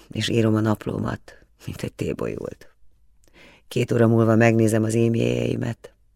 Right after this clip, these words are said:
Erika írt: „Drága Júlia, a gyerekek játszanak, nekem most nincs erőm foglalkozni velük. Úgy szeretnék futni az erdőben egy nagyot, de nem hagyhatom magukra őket.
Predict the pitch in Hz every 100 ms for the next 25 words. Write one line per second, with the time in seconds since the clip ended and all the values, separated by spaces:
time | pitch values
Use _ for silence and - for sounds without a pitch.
0 | _ - 113 113 - 135 131 - - -
1 | - - 190 214 220 220 214 202 139 117
2 | - - - - 175 175 175 180 165 135
3 | 165 151 - 175 190 170 165 156 139 180
4 | 170 156 127 117 113 113 107 98 107 113
5 | 113 58 95 - - - - - - -
6 | - 147 - 147 131 131 - 120 - 107
7 | 98 113 123 117 - - - - 90 131
8 | 131 117 113 127 131 131 127 139 127 117
9 | 113 - - - - - - - - -
10 | - -